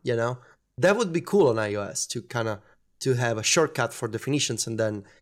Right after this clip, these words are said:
kinda append the word that you wanna define and see a preview with the snippet in the search page. Um, but no.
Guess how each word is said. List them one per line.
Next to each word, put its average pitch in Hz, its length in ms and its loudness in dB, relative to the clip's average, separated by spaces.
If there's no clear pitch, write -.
kinda 110 320 -4
append 131 480 0
the 120 60 0
word 117 300 4
that - 180 -6
you 113 80 -8
wanna 110 160 -4
define 120 540 2
and 127 180 -2
see 131 260 4
a 117 40 0
preview 117 580 -2
with 104 180 -4
the 104 80 -6
snippet 127 420 0
in 117 160 -6
the 110 120 -4
search - 340 0
page. - 280 -8
Um, 104 280 -8
but 110 160 -4
no. 110 260 -8